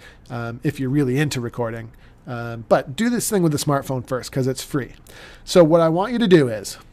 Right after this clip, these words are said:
get your recording all set up and ready, James, of the band material. And I want you to record yourself. But there are two very important rules of recording, right?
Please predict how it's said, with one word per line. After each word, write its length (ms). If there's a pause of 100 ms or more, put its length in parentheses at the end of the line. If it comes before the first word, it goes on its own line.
(200)
get 200
your 100
recording 420
all 140
set 220
up 120
and 120
ready, 320 (500)
James, 400
of 140
the 80
band 400
material. 560 (580)
And 320
I 80
want 300
you 100
to 460 (120)
record 420
yourself. 520
But 300 (160)
there 200
are 140
two 540
very 360
important 600
rules 560 (260)
of 160
recording, 460 (400)
right? 240